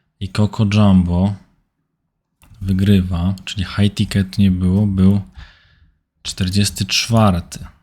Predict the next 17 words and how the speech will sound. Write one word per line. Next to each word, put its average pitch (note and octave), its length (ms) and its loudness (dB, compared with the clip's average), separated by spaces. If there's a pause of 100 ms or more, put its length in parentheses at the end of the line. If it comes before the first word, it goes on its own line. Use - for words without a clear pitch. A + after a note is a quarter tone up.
No G#2 360 0
okej, F#2+ 540 -2
dobrze F#2+ 340 0
wiedzieć. F2+ 540 -2
W - 60 -12
sumie G#2 160 4
mogłem G2+ 240 4
popatrzeć, F#2+ 720 -4
jakie F2 240 -6
były F2+ 160 -4
ostatnie F2+ 420 -4
tikety. F#2 520 -4 (600)
Czternasty, G2 1120 0 (360)
pięćdziesiąt F#2+ 380 -2
pięć, G2 500 2 (140)
dziewięćdziesiąt F#2 380 0
siedem. F#2 640 2